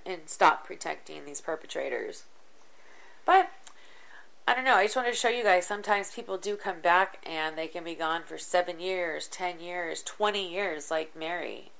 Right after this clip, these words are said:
and then suddenly just pop up against all odds. So hopefully that will happen with Vanessa.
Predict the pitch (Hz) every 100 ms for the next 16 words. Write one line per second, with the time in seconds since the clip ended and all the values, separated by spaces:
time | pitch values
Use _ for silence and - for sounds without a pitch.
0 | - 156 151 156 147 165 160 165 165 165
1 | 156 160 151 - 170 160 - 180 175 -
2 | - - 165 - - - 160 - 156 175
3 | 151 135 - - - - - - - -
4 | 175 160 165 160 190 196 208 202 175 175
5 | 175 170 170 160 - 151 165 - 131 131